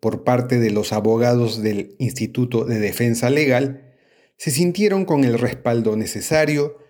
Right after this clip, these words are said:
para solicitar una acción de amparo contra Petroperú, el Ministerio del Ambiente,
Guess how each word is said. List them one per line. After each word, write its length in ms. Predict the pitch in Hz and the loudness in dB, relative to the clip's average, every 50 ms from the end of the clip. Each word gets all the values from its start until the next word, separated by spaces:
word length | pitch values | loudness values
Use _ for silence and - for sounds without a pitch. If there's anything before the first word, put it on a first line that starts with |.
| _ _ _ _ _ _ | _ _ _ _ _ _
para 220 | - 139 139 143 135 | 0 2 2 2 2
solicitar 640 | - 156 147 139 123 143 151 131 165 160 165 - - | 2 0 0 0 0 -2 0 0 0 0 0 0 0
una 220 | 147 143 143 131 | 0 2 2 2
acción 380 | 127 131 - - - 135 135 135 | 2 0 -2 0 0 2 4 4
de 100 | 135 135 | 4 4
amparo 680 | 123 120 117 127 139 139 139 135 135 131 131 131 - - | 2 2 2 2 2 4 4 4 2 2 0 -4 -6 -4
contra 580 | - 113 110 107 - 107 101 95 - - _ - | -2 -2 -2 -2 -2 -4 -4 -6 -8 -14 _ -2
Petroperú, 880 | 107 107 - - 113 104 - 104 104 123 139 139 135 131 135 135 131 - - _ _ _ _ _ | -2 -2 0 -2 -4 -2 -2 0 2 2 2 2 2 0 0 -4 -10 -16 -20 _ _ _ _ _
el 140 | - 123 113 | -4 -2 0
Ministerio 560 | 107 113 113 110 - - - 120 113 120 120 | 0 0 -2 -2 -4 -4 -2 0 2 2 4
del 160 | 117 113 107 104 | 4 2 2 0
Ambiente, 800 | 107 113 127 143 139 131 123 117 123 117 110 - - - _ | 0 0 2 2 4 2 2 2 0 -2 -4 -6 -10 -20 _